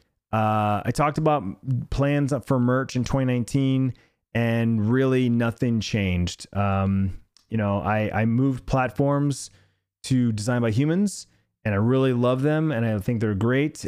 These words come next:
and, uh, I'm, I'm gonna be working with them in twenty twenty. But I personally didn't do anything with merch. I didn't add anything. I didn't make any changes to anything. I had some ideas, but I didn't action any of them. Um, we recently, I recently did a brand refresh. I got some new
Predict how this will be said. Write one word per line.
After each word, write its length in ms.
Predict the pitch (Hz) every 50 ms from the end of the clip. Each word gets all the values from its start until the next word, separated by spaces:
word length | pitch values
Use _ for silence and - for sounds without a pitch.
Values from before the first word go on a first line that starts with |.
| -
and, 500 | 107 107 104 104 104 101 104 101 98 95 - -
uh, 60 | 104
I'm, 480 | 101 101 98 95 87 90 98 98 - -
I'm 140 | 98 101
gonna 100 | 101 107
be 80 | 117 113
working 240 | 110 117 120 - 127
with 120 | 123 107
them 140 | 123 120 117
in 60 | 110
twenty 240 | 104 - 127 120 113
twenty. 360 | 101 - - 202 190 226 233 - - _ _ _ _ _ _ _ _ _
But 140 | - 143 -
I 280 | - 147 165 180 190 165
personally 480 | - - - 170 147 131 - 165 147
didn't 320 | 131 131 143 143 127 123 113
do 260 | 107 127 131 131 127
anything 400 | 110 123 120 120 104 - 117 110
with 120 | 101 92
merch. 340 | 101 104 101 92 85 - -
I 100 | - 107
didn't 380 | 113 120 117 117 113 101 - - - _ _ _ -
add 220 | 117 123 131 143
anything. 480 | 139 143 139 - - 143 135 139 135 123
I 20 |
didn't 120 | 110 107 104
make 100 | 104 101
any 120 | 98 95
changes 440 | 90 - - 135 139 135 127 117 -
to 60 | 139
anything. 160 | 131 131 123 117
I 20 |
had 160 | 120 156 156
some 80 | - 196
ideas, 560 | 185 180 151 156 160 165 170 185 196 - - - _ _ _ _ _ _ _ _
but 80 | - 127
I 20 |
didn't 200 | 131 139 139 147
action 360 | - 139 135 135 - - 127 110
any 200 | 101 98 92 90
of 100 | 85 87
them. 260 | 85 78 82 92 - - - - _ _ _ _ _ _ - -
Um, 520 | 98 95 95 95 92 92 95 95 101 113 -
we 80 | 123
recently, 520 | 127 123 135 127 - - 147 135 123 123 120 -
I 60 | 120
recently 260 | 123 131 - 143 135
did 100 | 127 120
a 60 | 107
brand 340 | 95 101 110 117 117 123 135
refresh. 460 | 147 143 - - 156 160 170 - -
I 20 | 120
got 140 | 127 110
some 160 | - - 110 107
new 420 | 110 120 120 123 123 120 117 110